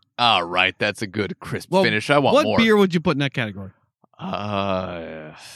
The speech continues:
Speaker 1: I don't know.
Speaker 2: You have to at least have an
Speaker 1: I don't
Speaker 2: example,
Speaker 1: know.
Speaker 2: an exemplar
Speaker 1: You
Speaker 2: of
Speaker 1: know,
Speaker 2: this.
Speaker 1: I, actually, that, um, that, uh, Spanish beer that we tried,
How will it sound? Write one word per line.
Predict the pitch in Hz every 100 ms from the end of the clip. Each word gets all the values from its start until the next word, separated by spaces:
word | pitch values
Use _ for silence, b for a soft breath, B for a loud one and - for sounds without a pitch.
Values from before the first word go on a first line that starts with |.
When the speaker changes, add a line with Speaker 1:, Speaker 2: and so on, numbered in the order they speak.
| B B B
Speaker 1:
I | - 92
don't | 85
know. | 147 98 110
Speaker 2:
You |
have | 190
to | 208
at |
least | 165 214
have | 196 165
an |
Speaker 1:
I | 151
don't | 101
Speaker 2:
example, | 147 156 -
Speaker 1:
know. | 113
Speaker 2:
an | 117
exemplar | 170 170 175 208 139 123
Speaker 1:
You |
Speaker 2:
of | 175
Speaker 1:
know, | 247
Speaker 2:
this. | 220
Speaker 1:
I, | 180
actually, | 226 170 226 - 220
that, | 165 143 127 -
um, | 120 98 87 76 90 _ _ _ - - _ _ _ _ _ _ _ _ _ _ _ _ _ _ _ _ - - 117
that, | 127 110 107 _
uh, | - 104 90
Spanish | 87 - - 165 160 160 135
beer | - 110 95
that | 92
we | 92
tried, | 95 113 92 78 -